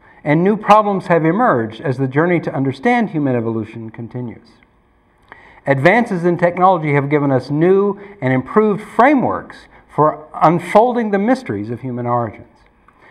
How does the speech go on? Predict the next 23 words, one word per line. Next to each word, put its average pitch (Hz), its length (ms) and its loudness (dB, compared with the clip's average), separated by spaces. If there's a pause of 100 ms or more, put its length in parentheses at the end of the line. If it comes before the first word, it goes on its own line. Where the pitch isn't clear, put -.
(460)
frameworks 220 580 2
which 170 160 -2
allow 185 540 6
us 135 320 0
to 165 120 -6
understand 147 540 0
human 143 260 0
o-, 131 200 0
evolution 123 580 -2
as 113 160 -8
never 107 260 -6
before. 95 520 -14 (1160)
But 110 120 -6
we 131 160 2
also 180 460 4
need 131 260 -2
to 135 80 -10
comprehend 123 600 0
how 151 280 2
and 131 180 -4
why 147 680 2
humans 147 320 0
evolved 113 540 2